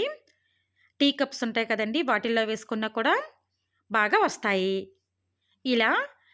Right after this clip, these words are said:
అన్నింటిల్లో వేసుకోవాలి. నేనైతే మిగిలిన దానిని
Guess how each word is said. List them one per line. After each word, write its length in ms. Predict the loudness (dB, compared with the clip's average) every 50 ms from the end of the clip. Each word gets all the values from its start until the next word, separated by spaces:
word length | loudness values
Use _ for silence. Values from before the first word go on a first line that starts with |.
| -20 _
అన్నింటిల్లో 720 | -4 -2 0 2 2 2 2 2 0 -2 -2 0 2 2 2 2 0 -2 -6 -12 _ _ _ _ _ _ -14
వేసుకోవాలి. 800 | -4 0 0 0 0 0 0 0 0 2 2 2 2 0 0 -2 -4 -6 -10 _ _ _ _ _ -2
నేనైతే 400 | 0 0 2 2 0 2 2 2 4
మిగిలిన 360 | 4 4 2 2 2 2 2
దానిని 400 | 2 2 0 0 0 0 0 0